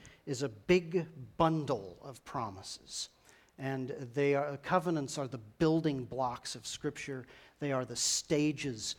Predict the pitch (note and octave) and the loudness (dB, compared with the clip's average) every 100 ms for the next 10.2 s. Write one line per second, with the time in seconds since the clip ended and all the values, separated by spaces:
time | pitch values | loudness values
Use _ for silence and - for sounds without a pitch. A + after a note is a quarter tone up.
0 | - - C#3 A2 C3+ - C3 B2 A#2 A2 | -12 -12 -10 -10 -10 -6 -4 -4 -6 -10
1 | A2 A2+ G#2+ - A#2 - _ _ _ - | -12 -10 -10 -12 -18 -20 _ _ _ -20
2 | - - - - D#3 C#3+ C#3+ C3+ C#3 D3+ | -20 -20 -14 -4 0 2 0 -2 -6 -6
3 | C#3 C3 B2+ - D#3+ C3+ - D3+ C3 B2+ | -2 -2 -2 -4 -6 -4 -2 0 0 -4
4 | - C3 B2 A2+ G#2 - - _ _ _ | -6 -6 -6 -10 -14 -16 -20 _ _ _
5 | _ _ _ _ _ _ - _ _ _ | _ _ _ _ _ _ -20 _ _ _
6 | _ _ _ _ _ _ _ _ _ _ | _ _ _ _ _ _ _ _ _ _
7 | - _ - _ - _ _ F3 F#3 - | -20 _ -20 _ -20 _ _ -2 -2 0
8 | F#3+ D#3+ D#3 C3 B2+ - B2 A#2 - - | 2 4 2 0 0 -4 -6 -4 -6 -8
9 | _ _ _ - C#3+ B2+ - D3 C#3 A2 | _ _ _ -6 -4 -4 -4 -2 -2 -6
10 | A#2 G2 | -12 -14